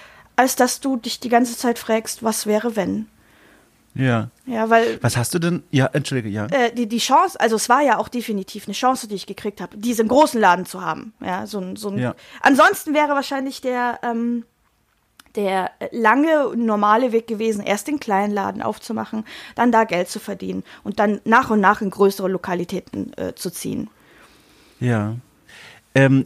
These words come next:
Speaker 2: d-, da tun sich direkt zwei große Fragen vor mir auf. Ich gehe erstmal dir einen nach. Und zwar, willst du denn noch verraten, was du gemacht hast, bevor es diese ganzen, äh, Dinge und Überlegungen gab, da einen Laden zu öffnen? Hast du da irgendwo schon gearbeitet oder warst du da,
Speaker 1: <laughs>
Speaker 2: wo, wo warst du da gerade im Leben?
Speaker 1: Mm, äh,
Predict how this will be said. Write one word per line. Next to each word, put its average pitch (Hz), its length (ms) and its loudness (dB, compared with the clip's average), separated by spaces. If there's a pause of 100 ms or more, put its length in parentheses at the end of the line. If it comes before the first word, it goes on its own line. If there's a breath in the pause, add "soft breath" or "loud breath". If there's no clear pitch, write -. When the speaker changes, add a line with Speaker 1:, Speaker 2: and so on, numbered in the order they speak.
Speaker 2:
d-, - 180 -12
da 135 220 0
tun 185 240 0
sich 196 120 -4
direkt 160 300 -2
zwei 151 180 0
große 151 280 -2
Fragen 143 300 0
vor 139 100 2
mir 113 120 2
auf. 107 80 -4
Ich 120 120 -6
gehe 156 180 2
erstmal 151 400 2
dir 135 160 2
einen 135 260 4
nach. 101 240 0
Und - 140 -6
zwar, 127 240 4 (220 loud breath)
willst 127 180 2
du - 100 -4
denn 226 60 4
noch 220 120 2
verraten, 143 500 2
was 151 160 0
du 143 80 -4
gemacht 120 340 0
hast, 156 140 -2
bevor 117 400 4
es 156 140 -2
diese 151 260 -2
ganzen, 147 400 0
äh, 90 160 -6 (440)
Dinge 160 380 2
und 143 140 0
Überlegungen 139 480 2
gab, 147 260 4
da - 80 0
einen 127 160 0
Laden 123 240 4
zu - 100 -2
öffnen? 165 320 0
Hast 135 160 0
du - 40 -4
da 127 260 4
irgendwo 131 400 -2
schon 131 180 0
gearbeitet 190 560 0
oder 147 200 2
warst 175 200 4
du 131 40 -4
da, 123 340 4 (120 loud breath)
Speaker 1:
<laughs> - 100 -20
Speaker 2:
wo, 147 180 6
wo 165 140 6
warst 170 200 6
du 190 60 -2
da 160 80 4
gerade 120 340 0
im 113 140 -2
Leben? 107 460 -4
Speaker 1:
Mm, 240 380 6 (680 loud breath)
äh, - 80 -4